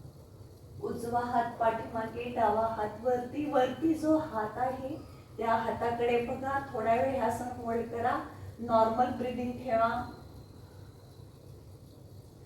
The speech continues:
सावकाश उठा. एक्झेल करत आसन सोडायचं आहे.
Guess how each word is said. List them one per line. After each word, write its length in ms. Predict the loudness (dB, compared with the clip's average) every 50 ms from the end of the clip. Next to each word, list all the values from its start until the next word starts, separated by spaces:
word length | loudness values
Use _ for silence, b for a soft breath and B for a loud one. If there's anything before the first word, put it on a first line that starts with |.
| -18 -20 -18 -18 -18 -10
सावकाश 760 | -6 -4 -2 -2 -4 -4 -4 0 2 4 4 4 2 -2 -4 -6
उठा. 560 | -8 -8 -8 -8 -4 -2 0 0 0 0 -2 -8 -12 -16 -18 -18 -18 -18 -18 -20 -20 -20 -20 -20 -20 -20 -18 -18 -18 -18 -18 -20 -18 -18 -20 -20 -20 -20 -20 -18 -18 -18 -18 -18 -18 -20 -20 -20 -20 -20 -18 -18 -18 -18 -18 -18 -18 -18 -18 -20 -20 -18 -20 -20 -18 -14
एक्झेल 680 | -10 -10 -10 -10 -10 -10 -8 -6 -2 -2 -2 -2 -4 -6 -6
करत 480 | -6 -2 -2 -2 -2 -4 -8 -12 -10
आसन 320 | -10 -8 -8 -8 -6 -8 -6
सोडायचं 540 | -4 -4 -4 -2 -2 -2 -2 -4 -6 -6 -6
आहे. 480 | -6 -6 -6 -6 -8 -8 -10 -12 -18